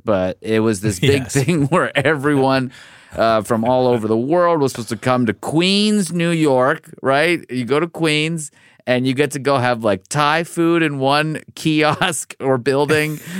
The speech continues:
Speaker 1: and you go see, like, the Futurama building, and then you can go to the, <laughs> like, they had, like, African area where it was, like, dudes dr-, drumming and stuff, and I was like, "This is so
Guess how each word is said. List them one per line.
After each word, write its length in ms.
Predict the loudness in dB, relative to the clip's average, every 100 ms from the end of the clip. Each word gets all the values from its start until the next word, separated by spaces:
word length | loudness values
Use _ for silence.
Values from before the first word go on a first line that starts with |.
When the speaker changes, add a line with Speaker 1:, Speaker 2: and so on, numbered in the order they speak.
| -8 -6
Speaker 1:
and 180 | -2 0
you 140 | 0
go 100 | 0 0
see, 200 | 0 -2
like, 220 | -2 -2
the 80 | -4
Futurama 1300 | -2 -4 0 0 0 0 0 0 0 0 0 -2
building, 640 | 0 0 2 0 0 0 -2
and 200 | -2 0
then 140 | 0
you 100 | -2
can 180 | -2 -4
go 360 | -4 0 0 0
to 60 | -2
the, 440 | -4 -4 -4 -4 0
<laughs> 460 | 0 0 -4 -12 _ _ -6 -2 -4 -4 -4
like, 140 | 0
they 100 | 2
had, 160 | 2 2
like, 180 | 0 0 -2
African 800 | 0 -2 -2 -4 0 0 0 -2
area 680 | 0 2 2 2 2 2
where 160 | 2 2
it 60 | 0
was, 120 | 0
like, 160 | -2 0
dudes 280 | -2 -2 -8
dr-, 300 | -14 -10 0
drumming 460 | 2 2 2 0
and 140 | -2 -2
stuff, 440 | 0 2 0 -2 -2
and 120 | 2
I 100 | 2
was 140 | 0
like, 160 | -2 0
"This 340 | -2 -2 -4 -4
is 540 | -4 -4 -6 -6 -6 -8 -18 -20 -20 -14
so 200 | -8 -8